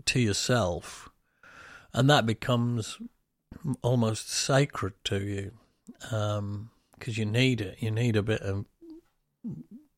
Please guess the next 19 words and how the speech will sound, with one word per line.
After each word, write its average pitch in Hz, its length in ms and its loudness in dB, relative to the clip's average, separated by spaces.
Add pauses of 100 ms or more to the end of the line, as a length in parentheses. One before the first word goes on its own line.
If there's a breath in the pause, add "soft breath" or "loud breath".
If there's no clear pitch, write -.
(380)
quiet 110 460 4
time 98 500 -4
and 104 480 -6
alone 120 560 6
time. 98 480 -6
You 131 100 -6
don't, 127 340 -2
you 123 220 2
don't 127 280 6
want 123 140 2
to 110 60 2
spend 135 480 4
that 101 220 2
socializing, 101 920 0
actually. 104 420 -8
You 113 100 -4
just - 340 -6
want 117 180 0
a 104 100 -6